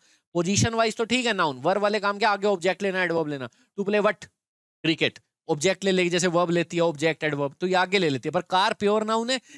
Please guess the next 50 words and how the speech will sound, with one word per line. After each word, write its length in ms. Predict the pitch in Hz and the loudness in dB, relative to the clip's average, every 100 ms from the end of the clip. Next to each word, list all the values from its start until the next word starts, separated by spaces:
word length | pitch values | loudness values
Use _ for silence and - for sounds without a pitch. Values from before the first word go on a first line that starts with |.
| - | -6
ये 120 | 147 | 0
अपने 260 | 240 240 226 | 0 0 0
बात 200 | 220 214 - _ _ _ _ _ _ - | 0 0 -8 _ _ _ _ _ _ -6
क्रिकेट 280 | 170 160 165 | -2 0 0
नहीं 120 | 220 | 2
ले 120 | 208 | 2
सकती, 220 | 175 131 | 0 -2
क्योंकि 200 | 156 175 | -4 -2
इससे 180 | 190 - | 0 2
आवाज 300 | 185 196 220 | 2 2 2
ही 80 | 240 | 0
नहीं 100 | 226 | 0
आएगी। 200 | 214 190 | 0 0
कार 280 | - 190 196 | 0 0 0
तो 120 | 202 | -2
प्योर 280 | 202 247 247 | 0 0 2
नाउन 240 | 233 220 | 0 -2
है, 100 | 202 - - - | -4 -10 -20 -2
साउंड 320 | 185 220 220 | 0 2 0
सिर्फ 240 | 208 254 | 0 0
वर्ब 220 | 208 240 | 2 0
से 120 | 202 220 | 2 0
आती 220 | 160 156 | 0 0
है, 60 | |
वर्ब 340 | 139 175 165 127 | 0 0 -2 -4
क्या 160 | 190 190 | 0 0
किया, 320 | - 180 156 | 0 0 0
कैसे 340 | - 170 165 160 | 0 -2 -2 -2
किया, 220 | 156 127 | -4 -4
तो 360 | - _ - 156 | -6 _ -4 -2
ये 20 | |
ऑब्जेक्ट। 320 | 113 104 - | -2 -6 -8
तो 60 | 160 | -4
ये 120 | 185 | -4
प्योर 300 | 202 196 214 | 0 0 0
नाउन 240 | 214 214 220 | 0 0 0
नहीं 100 | 247 | 0
है, 60 | |
वर्ब 240 | 147 202 - | 2 2 2
प्लस 260 | 202 175 | 0 0
नाउन 260 | 143 120 101 | -2 -8 -10
है, 60 | 98 _ _ _ 147 | -18 _ _ _ -2
तो 60 | |
ये 100 | 170 | 0
एडवांस 380 | 180 156 151 131 | 2 2 0 0
वर्ब 100 | 131 | -4
होती 200 | 120 131 | -4 -2
है। 60 | 139 | 0
आ 60 | |
जाओ, 140 | 113 | 0